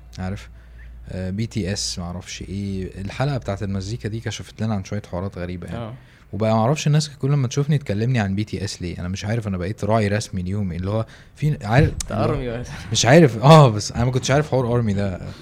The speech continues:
Speaker 2: أنا برضه حسيت إن أنا عجزت.
Speaker 1: أيوة، أيوة، اللي هو أنا فايتني كل ده، ما حدش قال لي ليه، فاهم؟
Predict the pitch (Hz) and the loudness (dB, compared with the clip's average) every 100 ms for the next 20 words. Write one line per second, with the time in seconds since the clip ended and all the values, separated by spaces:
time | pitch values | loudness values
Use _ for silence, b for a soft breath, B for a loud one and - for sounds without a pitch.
0 | B - - 135 135 139 117 - - 151 | B -16 -6 -4 -4 -4 -6 -10 -10 -10
1 | 147 143 147 135 127 127 135 139 127 120 | -8 -6 -4 -4 -6 -6 -8 -8 -4 0
2 | 131 123 113 117 - 185 107 120 127 - | 2 2 0 0 -2 -2 -2 -2 -2 -2
3 | 117 - 135 120 123 117 117 123 135 104 | -2 -2 -4 -4 -2 0 2 0 -4 -6
4 | 117 123 110 - - | -6 -6 -8 -10 -12